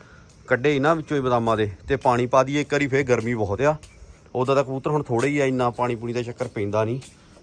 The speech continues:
ਤੇ ਆ ਵੀ ਕਬੂਤਰ ਜਿਹੜੇ ਆ ਨਾ, ਇਹਨਾਂ 'ਚੋਂ ਵੀ, ਇਹ ਵੀ ਚੱਕ ਕੇ ਆਪਾਂ ਉੱਤੇ ਲੈ ਕੇ ਜਾਣੇ ਉੱਥੇ, ਠੀਕ ਆ, ਸਾਰੇ ਕਬੂਤਰ। ਜਾਂ ਇਹਨਾਂ ਨੂੰ ਉੱਥੇ ਅੰਦਰ ਲੈ ਜਾਂਦੇ ਆ ਜਾਂ ਉੱਤੇ ਲੈ ਜਾਂਦੇ ਆ ਕੋਠੇ 'ਤੇ।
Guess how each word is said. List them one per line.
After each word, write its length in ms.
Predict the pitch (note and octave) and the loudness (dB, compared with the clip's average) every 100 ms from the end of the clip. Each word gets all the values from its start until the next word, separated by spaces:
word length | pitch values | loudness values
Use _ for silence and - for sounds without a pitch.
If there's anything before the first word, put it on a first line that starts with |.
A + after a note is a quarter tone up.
| - | -12
ਤੇ 200 | - A#2+ - | -4 -2 2
ਆ 60 | C3 | 2
ਵੀ 120 | D#3 | 2
ਕਬੂਤਰ 320 | D3 C#3+ D3+ | -4 -2 -2
ਜਿਹੜੇ 220 | D3 D3+ | 2 4
ਆ 40 | D#3 | 4
ਨਾ, 120 | F3+ | 4
ਇਹਨਾਂ 160 | D3+ | 2
'ਚੋਂ 140 | D#3+ D#3+ | 2 0
ਵੀ, 160 | C#3+ C3 - - | -2 -4 -10 -8
ਇਹ 60 | B2 | -4
ਵੀ 100 | D3 | 2
ਚੱਕ 240 | G3 - | 4 4
ਕੇ 80 | C3+ | 2
ਆਪਾਂ 200 | A2 B2+ | 2 2
ਉੱਤੇ 240 | G#2+ B2 | 2 -2
ਲੈ 120 | A2 | 0
ਕੇ 80 | G#2+ | 0
ਜਾਣੇ 200 | G#2 F#2 | -4 -6
ਉੱਥੇ, 240 | E2 - F2 - - - - - - - - | -8 -12 -18 -20 -20 -20 -20 -20 -20 -12 -6
ਠੀਕ 140 | A2 | -2
ਆ, 40 | B2 | 0
ਸਾਰੇ 280 | A2+ A2 | 2 2
ਕਬੂਤਰ। 300 | A2+ F#2+ F#2 E2 - - - - - - - - - - - | 0 -6 -10 -10 -14 -20 -20 -20 -20 -20 -20 -20 -20 -14 4
ਜਾਂ 100 | A#2+ | 6
ਇਹਨਾਂ 120 | B2 | 6
ਨੂੰ 80 | C3+ | 2
ਉੱਥੇ 120 | C#3 | 2
ਅੰਦਰ 220 | A#2+ G2+ | 2 4
ਲੈ 100 | A2+ | 4
ਜਾਂਦੇ 240 | C#3 D3 D3 | 4 4 2
ਆ 40 | |
ਜਾਂ 180 | C#3 C3 | 4 4
ਉੱਤੇ 240 | A#2+ - | 2 0
ਲੈ 100 | F#2+ | -2
ਜਾਂਦੇ 300 | F#2 F#2 F#2 | 0 0 0
ਆ 60 | F#2+ - - | -2 -2 -4
ਕੋਠੇ 240 | G2+ F#2+ | -2 -2
'ਤੇ। 140 | F#2 | -2